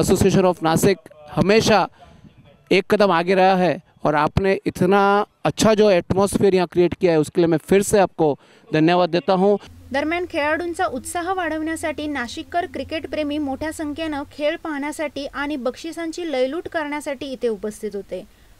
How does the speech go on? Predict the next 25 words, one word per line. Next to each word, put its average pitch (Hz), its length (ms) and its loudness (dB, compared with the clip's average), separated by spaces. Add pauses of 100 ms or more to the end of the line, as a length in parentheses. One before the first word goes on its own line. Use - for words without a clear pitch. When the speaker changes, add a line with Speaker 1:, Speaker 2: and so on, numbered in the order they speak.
(160)
Speaker 2:
रविवारी 302 480 -2
या 294 180 -4
सामन्यांची 277 600 -8
सेमीफायनल 294 840 -6
आणि 277 260 -6 (100)
फायनल 269 340 -4
मॅच 262 260 -6
होणार 196 280 -8
आहे. 180 120 -8 (380)
तसेच 370 320 -4
यावेळी 330 380 -4
बंपर 302 400 -2
बक्षिसाचा 359 560 -6
मानकरी 311 480 -4
कोण, 302 340 -4
हे 311 120 -6
देखील 349 380 -8
ठरणार 285 320 -6
असल्यानं 277 520 -6
नाशिककरांनी 302 840 -6
या 311 140 -2 (100)
अंतिम 262 360 -4
सोहळ्याला 311 480 -6
उपस्थित 285 540 -6
राहून 285 300 -4